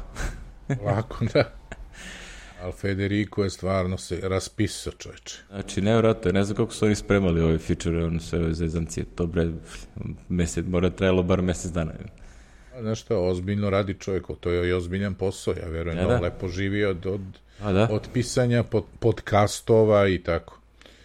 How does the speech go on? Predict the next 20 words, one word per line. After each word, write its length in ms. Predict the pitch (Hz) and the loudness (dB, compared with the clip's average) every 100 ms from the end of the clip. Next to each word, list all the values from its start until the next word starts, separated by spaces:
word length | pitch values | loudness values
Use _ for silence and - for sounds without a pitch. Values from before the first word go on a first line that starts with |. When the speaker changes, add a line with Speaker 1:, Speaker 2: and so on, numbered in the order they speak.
| - | -20
Speaker 1:
Prodaje 320 | 90 90 92 82 | -8 0 2 2
s-, 200 | - - | -2 -4
ovaj, 420 | 80 85 85 85 - - - - | 0 2 2 0 -4 -14 -20 -6
koje 180 | 85 82 | -2 -2
čega, 340 | 92 92 90 | 0 2 2
pa 180 | - 82 | 0 0
membership 600 | 85 104 101 - 85 - | 2 4 2 0 -6 -6
i 60 | |
tako 320 | - 90 - 98 | -4 -4 -2 -2
dalje, 240 | 107 76 - - | 0 -2 -8 -10
ono. 260 | 90 92 90 | 0 0 2
Speaker 2:
Da, 220 | 98 101 | 0 0
da, 120 | 107 | 0
da. 160 | 104 92 - | -2 -4 -4
Speaker 1:
Ali, 240 | 95 104 110 | 2 4 4
mislim, 340 | 120 117 131 | 2 2 2
ono, 120 | 131 | 2
čovjek 280 | 87 90 87 | 2 0 0
se 80 | 98 | 2
otkida 360 | 90 104 95 | 0 4 4